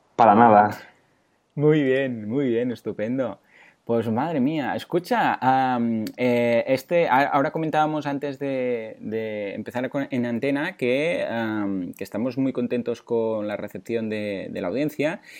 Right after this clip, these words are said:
Speaker 2: y que queremos que nos propongáis temas, ¿eh? Eh, cualquier tema que queráis que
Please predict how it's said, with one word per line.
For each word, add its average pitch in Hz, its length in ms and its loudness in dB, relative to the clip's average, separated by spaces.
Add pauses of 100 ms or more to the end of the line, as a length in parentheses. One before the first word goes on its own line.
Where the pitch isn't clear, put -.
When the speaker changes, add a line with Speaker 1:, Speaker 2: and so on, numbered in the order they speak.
(200)
Speaker 2:
y 135 120 4
que 175 140 0
queremos 170 680 0
que 135 140 -2
nos 139 140 0
propongáis 120 640 -4
temas, - 640 -8
¿eh? 247 340 -6
Eh, 107 320 -6
cualquier 113 440 -4
tema 143 420 -4
que 139 480 -4
queráis 123 340 -4
que 127 220 -6